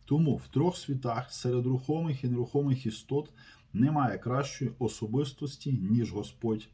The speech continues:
Нараян. О цар, я, зараз я повідаю тобі історію Путради Екадаші, який усуває усі гріхи і робить людину прославленим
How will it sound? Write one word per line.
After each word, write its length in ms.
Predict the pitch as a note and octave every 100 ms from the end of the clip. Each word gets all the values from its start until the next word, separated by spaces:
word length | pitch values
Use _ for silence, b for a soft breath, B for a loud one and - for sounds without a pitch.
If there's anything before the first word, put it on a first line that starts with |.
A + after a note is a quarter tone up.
| -
Нараян. 400 | F#2 F#2+ D2+ C2+ - - B B B B B B
О 120 | G#2 G#2
цар, 460 | - D3 C3 - -
я, 400 | G#2 A#2 C#3 - - - -
зараз 560 | G2 A2+ C#3+ D3+ C3 A#2+
я 120 | A#2
повідаю 540 | A#2+ A2 C3+ D3 A2+
тобі 320 | - G#2+ G#2 -
історію 580 | G#2+ - - D3 B2+ G#2
Путради 400 | G#2+ A2+ A2 G#2+
Екадаші, 560 | F#2+ B2 C#3 C3 - - A2
який 260 | G#2+ C3+
усуває 480 | C3 - C3 C3 A#2 -
усі 320 | A2+ - B2+
гріхи 420 | A2+ A2+ - B2+ C3
і 80 | A#2
робить 500 | A2+ B2+ B2+ A#2+ G#2+
людину 320 | G#2 C3+ C3
прославленим 840 | - G#2+ - A2+ A2+ A2+ A#2 A2+